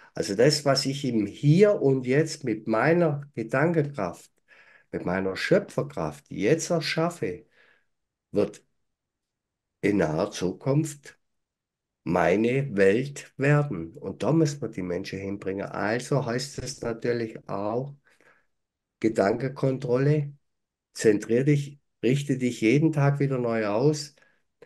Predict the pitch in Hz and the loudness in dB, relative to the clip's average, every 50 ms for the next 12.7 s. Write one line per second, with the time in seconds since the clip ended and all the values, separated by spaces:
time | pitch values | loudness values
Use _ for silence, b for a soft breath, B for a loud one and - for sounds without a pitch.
0 | b b _ - 95 104 113 113 113 - - - 113 113 123 147 185 202 220 202 | b b _ 2 4 6 6 6 4 0 -8 -10 -2 2 4 6 6 6 6 4
1 | 151 139 135 127 120 120 - 127 117 107 98 92 92 - _ _ _ _ _ _ | 4 4 4 4 4 4 2 0 -2 -2 -4 -4 -8 -12 _ _ _ _ _ _
2 | _ _ _ _ _ _ _ - 123 113 113 113 113 - 107 101 92 82 - - | _ _ _ _ _ _ _ 2 4 4 4 4 0 -2 -2 -2 -2 -4 -6 -12
3 | - - _ _ _ _ _ _ _ _ _ _ _ _ _ _ _ _ _ - | -18 -20 _ _ _ _ _ _ _ _ _ _ _ _ _ _ _ _ _ 2
4 | 113 107 104 98 101 90 107 104 104 101 104 98 - - - 92 92 92 92 - | 2 2 4 2 0 -2 -2 -2 0 0 -2 -4 -4 -4 -2 -2 -2 -2 -2 -4
5 | 87 76 90 92 - - 113 117 113 - - 110 110 - 123 160 220 220 - - | -4 -4 -4 -6 -6 -4 -4 -4 -4 -6 -8 -10 -4 0 2 2 2 2 0 -4
6 | - 123 113 - - 110 107 107 104 101 98 92 95 98 101 101 - _ _ _ | -4 -4 -4 -4 -4 -2 -2 0 0 0 0 2 2 2 0 -2 -4 _ _ _
7 | - - - b b b b b b b b b b b b _ _ - - - | -20 -20 -20 b b b b b b b b b b b b _ _ -10 -8 -6
8 | - - 104 101 98 - 147 185 - - - - 202 233 240 - - 151 139 123 | 0 2 2 2 2 2 2 2 2 0 0 2 2 2 4 4 4 4 6 4
9 | 113 - 123 117 123 131 120 - 120 110 101 123 180 208 208 175 180 165 156 151 | 2 2 2 2 2 2 -2 -2 -2 0 2 2 2 2 2 2 4 4 6 6
10 | 151 147 151 156 175 170 170 - 165 156 151 143 143 - 143 143 147 151 165 156 | 6 6 6 6 4 2 0 0 2 2 2 0 -2 0 0 0 2 2 0 0
11 | 151 135 127 135 139 143 - 139 135 131 135 135 127 120 104 101 107 104 - - | 0 0 0 -2 -4 -4 -4 -2 0 0 2 2 2 0 0 -2 -4 -8 -10 -8
12 | 123 117 113 113 - 113 110 - - 98 107 110 110 | -8 -8 -6 -6 -6 -6 -4 -2 0 0 0 0 -2